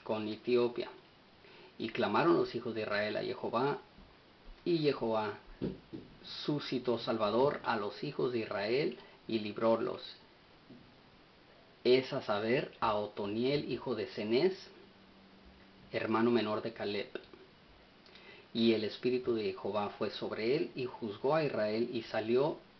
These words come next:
a batalla. Y Jehová entregó en su mano a Cushán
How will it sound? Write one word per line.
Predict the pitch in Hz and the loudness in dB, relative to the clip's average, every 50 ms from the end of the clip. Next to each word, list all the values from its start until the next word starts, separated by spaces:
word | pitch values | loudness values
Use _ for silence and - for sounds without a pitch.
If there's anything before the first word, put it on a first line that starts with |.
| - | -4
a | 113 110 107 | -2 -2 0
batalla. | - 104 98 - - 107 104 107 110 113 117 117 - - - - - - - - - - - - - - | -2 -4 -6 -4 -2 -2 0 0 0 -2 -2 -4 -6 -10 -16 -20 -20 -20 -20 -20 -20 -20 -20 -20 -12 -4
Y | - 117 117 | 0 4 4
Jehová | 120 117 - 117 104 110 117 120 - | 4 4 4 0 0 2 2 0 2
entregó | - 151 165 170 170 165 - - 123 123 131 131 | 4 6 6 6 6 4 2 0 2 2 4 4
en | 131 131 | 4 2
su | - - 127 | 2 0 2
mano | 117 117 120 123 123 127 123 - - | 2 2 4 4 4 2 2 0 -2
a | 123 113 - | -4 -6 -4
Cushán | - 117 110 - - 131 131 131 131 | -6 -8 -6 -4 0 2 2 2 2